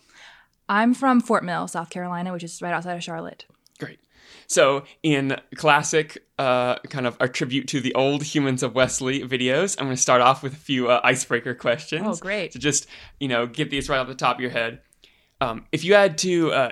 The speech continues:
Speaker 2: dedicate your life to a single Olympic sport, which one would it be?
Speaker 1: Oh, I think about this a lot,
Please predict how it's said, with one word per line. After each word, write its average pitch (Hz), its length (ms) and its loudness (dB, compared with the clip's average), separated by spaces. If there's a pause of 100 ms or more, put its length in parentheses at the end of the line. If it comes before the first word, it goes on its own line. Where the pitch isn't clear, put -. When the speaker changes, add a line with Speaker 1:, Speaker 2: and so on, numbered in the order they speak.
Speaker 2:
dedicate 151 360 0
your 139 120 2
life 120 380 0
to 147 100 0
a 131 40 0
single 156 340 2
Olympic 131 400 0
sport, 131 540 0 (180)
which 127 200 -6
one 120 140 -2
would 117 120 0
it 104 100 -6
be? 117 320 -6 (560)
Speaker 1:
Oh, 220 320 -4
I 196 120 0
think 247 140 -4
about 202 160 -4
this 185 100 -10
a 190 80 -8
lot, 175 460 -4